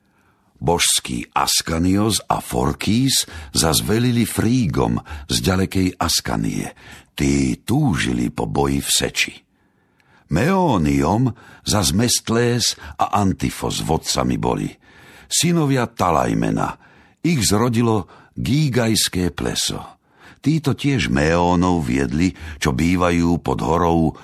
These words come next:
Tmólom. Nástés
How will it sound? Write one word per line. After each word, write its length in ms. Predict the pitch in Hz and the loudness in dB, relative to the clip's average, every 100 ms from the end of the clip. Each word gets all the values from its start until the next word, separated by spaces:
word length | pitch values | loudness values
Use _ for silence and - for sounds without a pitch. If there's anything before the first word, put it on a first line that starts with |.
| - _ | -20 _
Tmólom. 800 | 80 80 92 82 67 57 50 50 50 - - _ _ _ _ _ _ _ _ _ _ 58 | 0 2 2 2 2 0 -2 -4 -8 -14 -20 _ _ _ _ _ _ _ _ _ _ -4
Nástés 1160 | 57 64 95 147 - - 65 50 55 - - | 0 0 2 2 0 0 0 0 -2 -2 -4